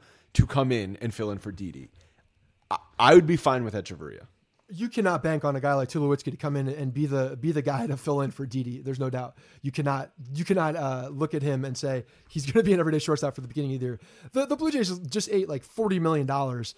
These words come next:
Speaker 1: Thirty-eight million bucks
Speaker 2: Yeah,
Speaker 1: to,
Speaker 2: releasing
Speaker 1: to
Speaker 2: him.
Speaker 1: have him go away.
Speaker 2: So something is going on there that, that is, uh, that is not maybe to the public eye. And he's, you know, he's doing workouts or whatever with other teams. I, I don't want the Yankees to sign him.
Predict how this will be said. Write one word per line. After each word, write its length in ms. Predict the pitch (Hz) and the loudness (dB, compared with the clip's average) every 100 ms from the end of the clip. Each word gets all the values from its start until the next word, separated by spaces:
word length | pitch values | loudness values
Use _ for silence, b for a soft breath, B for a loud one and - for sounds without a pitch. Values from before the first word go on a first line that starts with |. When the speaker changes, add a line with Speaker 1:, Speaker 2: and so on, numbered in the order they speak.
| - | 2
Speaker 1:
Thirty-eight 460 | 143 156 160 147 | 6 8 8 6
million 260 | 139 131 120 | 4 4 4
bucks 260 | 104 - | 2 2
Speaker 2:
Yeah, 120 | 202 135 | 0 0
Speaker 1:
to, 160 | 143 | 2
Speaker 2:
releasing 340 | 185 208 - 156 | 6 6 4 4
Speaker 1:
to 80 | |
Speaker 2:
him. 60 | 135 | 4
Speaker 1:
have 160 | 123 120 | 2 2
him 140 | 123 | 2
go 160 | 113 107 | 2 2
away. 240 | 95 71 | 2 -4
Speaker 2:
So 240 | - 180 185 | -4 -4 -2
something 340 | - 233 214 | 0 2 4
is 140 | 190 139 | 2 4
going 240 | 165 156 | 4 4
on 160 | 147 139 | 2 2
there 300 | 131 131 131 | 0 -4 -4
that, 320 | 135 131 127 | -2 -2 -2
that 160 | 131 | -2
is, 180 | 131 120 | -2 -2
uh, 300 | 131 123 123 135 | -2 -2 -6 -8
that 140 | 123 123 | -8 -6
is 100 | 131 | -4
not 220 | 139 143 | -4 -2
maybe 240 | 135 131 | -2 -4
to 100 | 127 | -6
the 80 | 123 | -8
public 260 | 135 123 127 | -8 -8 -8
eye. 200 | 127 123 | -8 -8
And 120 | 120 | -6
he's, 220 | 131 - b b b b - | -8 -10 b b b b -8
you 80 | 143 | -4
know, 120 | 120 | -2
he's 180 | 139 127 | -4 0
doing 400 | 156 135 131 147 | 0 0 -2 -6
workouts 540 | 151 180 170 147 147 | -2 2 4 4 4
or 100 | 139 | 0
whatever 400 | 120 139 151 139 | -2 2 4 6
with 140 | 135 127 | 4 0
other 120 | 131 | -2
teams. 280 | 135 123 - - _ - 170 | -4 -8 -8 -16 _ -16 -4
I, 140 | 175 180 | 0 4
I 20 | |
don't 100 | 170 | 4
want 120 | 139 | 2
the 60 | 131 | 0
Yankees 180 | 127 113 | -2 -4
to 80 | 113 | -8
sign 180 | 123 | -4
him. 180 | 123 120 | -4 -4